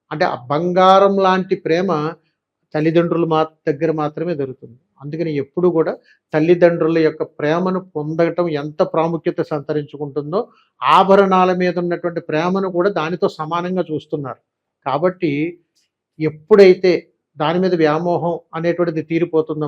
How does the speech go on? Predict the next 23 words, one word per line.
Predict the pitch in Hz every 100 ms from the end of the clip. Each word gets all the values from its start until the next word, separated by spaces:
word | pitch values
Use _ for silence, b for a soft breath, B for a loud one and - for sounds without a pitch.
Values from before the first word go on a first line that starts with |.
| 143
మనిషికి, | 143 - 220 262 _ _ _ _ _ _ _
అన్నీ | 143 165 180
కూడా | 180 170
విసర్జించాల్సిందే. | 156 165 156 151 143 - - 123 - _ _ _ _ 185
ఇప్పుడు | 196 240 214
మీరు | 214 214
అడిగినటువంటి | 202 196 190 190 175 156 - _ _ -
సందర్భాన్ని | 170 180 165 156 170 160
బట్టి, | 160 180
ఇప్పుడున్న | 170 185 190 190
పరిస్థితిని | 165 160 - 165 170
బట్టి | 160 151
అయితే | 143 139 151
మాత్రం | 147 214 240 b b -
బంగారం | 135 143 180 202 196 185 160
రేటు | 165 160
ఖచ్చితంగా | 160 156 156 147 147 214 -
పెరిగి | 156 156 151
తీరుతుంది. | 143 131 127 117 135 _ _ _ _ _ _ _ _ _
నేను | 170 190 180
చెప్పినట్టుగా | 170 170 165 202 165
రెండు | 160
వందల | 160 156